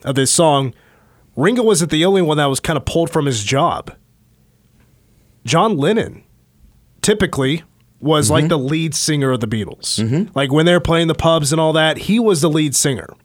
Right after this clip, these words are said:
Speaker 1: But they needed somebody to play harmonica. Well, John Lennon plays the harmonica. So Paul McCartney took over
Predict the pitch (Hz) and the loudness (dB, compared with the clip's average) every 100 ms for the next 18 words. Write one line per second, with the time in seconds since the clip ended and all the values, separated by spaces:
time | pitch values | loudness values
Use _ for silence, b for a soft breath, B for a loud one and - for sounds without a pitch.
0 | _ _ _ _ b b b b b b | _ _ _ _ b b b b b b
1 | b b b b b - 180 247 185 202 | b b b b b -2 0 2 2 2
2 | 220 190 196 202 180 185 175 180 175 233 | 2 2 2 2 2 0 2 2 2 2
3 | 214 117 107 160 190 185 123 165 175 165 | 2 -2 0 2 2 2 0 2 2 2
4 | 165 139 160 143 131 147 143 156 147 95 | 0 -2 -2 -2 -2 -2 0 0 -2 -8
5 | - _ b b b - - - - 247 | -12 _ b b b -4 -2 2 2 2
6 | 220 - 220 202 160 - 180 180 165 156 | 2 0 0 0 -4 -4 -4 -2 0 0